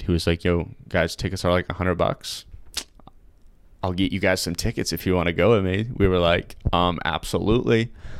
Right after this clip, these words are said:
Let's go to the yacht show and act super rich and super pretentious." I was all for it.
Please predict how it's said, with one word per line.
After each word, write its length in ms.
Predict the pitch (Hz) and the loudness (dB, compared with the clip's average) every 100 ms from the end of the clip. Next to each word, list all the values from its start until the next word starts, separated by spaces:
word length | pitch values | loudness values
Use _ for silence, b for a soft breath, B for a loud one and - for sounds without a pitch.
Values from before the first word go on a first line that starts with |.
| - | 0
Let's 200 | 104 - | 0 2
go 220 | 113 101 | 4 4
to 60 | 98 | 4
the 120 | 101 | 4
yacht 320 | 95 92 - | 6 4 2
show 300 | - 98 92 | 2 4 4
and 100 | 90 | 4
act 360 | 85 92 - - - - - | 2 0 -2 -4 -10 -18 -8
super 500 | - - 113 - 95 | -4 0 0 0 -2
rich 280 | 98 101 - | 0 -2 -4
and 100 | 90 | -4
super 280 | - 104 - | -2 -2 -4
pretentious." 720 | - - 104 - 90 - - B B B B | -4 0 0 2 0 0 -6 B B B B
I 120 | - | 2
was 100 | 101 | 4
all 140 | 98 92 | 4 2
for 340 | - 107 98 | 2 4 4
it. 220 | 101 220 | 2 -2